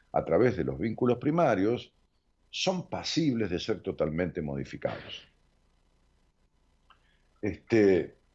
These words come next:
modificados sustancialmente. Entonces, digo, dejar de echar la culpa a los demás, que es una actitud infantil,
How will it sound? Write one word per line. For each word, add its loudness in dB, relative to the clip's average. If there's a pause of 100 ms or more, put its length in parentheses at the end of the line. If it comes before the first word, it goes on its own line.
(160)
modificados 2
sustancialmente. -6 (2000)
Entonces, 2 (180)
digo, 4 (960)
dejar 0
de 0
echar 0
la -2
culpa -4
a -4
los -6
demás, -6 (280)
que -4
es -4
una -6
actitud -4 (240)
infantil, -2